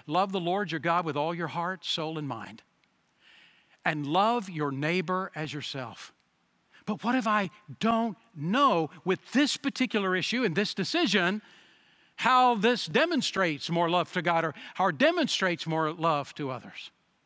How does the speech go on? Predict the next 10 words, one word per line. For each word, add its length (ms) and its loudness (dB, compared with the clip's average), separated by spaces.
Here 320 0
is 300 -4
what 440 -2
God 360 -2
says 400 -6
in 80 -4
the 80 -6
verse. 360 -6
And 100 -8
so, 260 -6